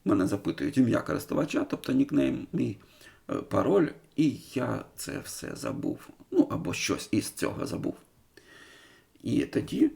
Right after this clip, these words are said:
мені, звичайно, потрібна допомога. Тобто, щоб відновити доступ до свого облікового запису на Scratch, мені потрібно, е, вибрати саме оце. Потрібна допомога. Не увійти, а потрібна допомога. Клікнемо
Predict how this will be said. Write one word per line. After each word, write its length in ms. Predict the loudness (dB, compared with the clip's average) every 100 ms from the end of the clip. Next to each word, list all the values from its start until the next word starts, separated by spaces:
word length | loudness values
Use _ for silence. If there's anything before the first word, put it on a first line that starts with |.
| 0
мені, 260 | 2 2 2
звичайно, 400 | -2 -2 -2 -4
потрібна 400 | -4 -6 -4 -4
допомога. 460 | -4 -2 -2 -4 -8 -16 -18 -20 -12
Тобто, 300 | -10 -6 -6 -8 -12 -20 -20 -20 -20 _ _ _
щоб 280 | -2 0 2
відновити 580 | 2 4 4 2 -4 -10 -12 _ _
доступ 500 | 2 2 2 -10 -6
до 140 | -4 -4
свого 260 | -2 -2
облікового 520 | -2 -4 -4 -2 -2
запису 380 | -2 -4 -6 -6
на 80 | -6
Scratch, 360 | -2 -2 -2 -4 -20 -20 -20 -4
мені 180 | 0 0
потрібно, 500 | 0 -2 0 2 2 0 -10 -20 -20 -14 -4
е, 320 | 0 0 0
вибрати 440 | 2 2 0 -4
саме 240 | -2 0 2
оце. 320 | 0 -2 -4 -6 -12 -20 -20 _ -8
Потрібна 520 | -6 -2 -2 -2 -6 -6
допомога. 640 | -4 -4 -2 0 0 -2 -8 -2
Не 200 | 0 0
увійти, 500 | -2 -6 -8 0 0 0
а 40 | -8 -8
потрібна 520 | -8 -6 -6 -6 -8 -6
допомога. 480 | -4 -2 0 -2 -4 -12 -20 -20 -20 -20 -4
Клікнемо 520 | 0 0 2 2 0